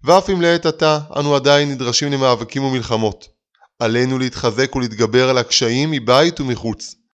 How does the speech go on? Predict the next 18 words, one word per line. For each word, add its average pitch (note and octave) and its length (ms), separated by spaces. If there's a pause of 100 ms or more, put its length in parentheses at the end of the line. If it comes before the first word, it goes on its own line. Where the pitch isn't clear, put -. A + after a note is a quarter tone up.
(240)
להאמין A#2 460
שהצדק D3+ 560
עמנו, B2 340 (480)
ושמכל A#2 520
המאבקים C3+ 520
והמלחמות B2 540
הללו E3 460
עוד A2 200
נעלה G#2 480 (380)
מעלה C#3 400
מעלה. B2 360 (1000)
כך F#3 180
מובא D3+ 280
בשם A#2+ 320
הגר"א, G#2 280 (240)
בספר A#2+ 460
כל A#2+ 200
התור. G2+ 420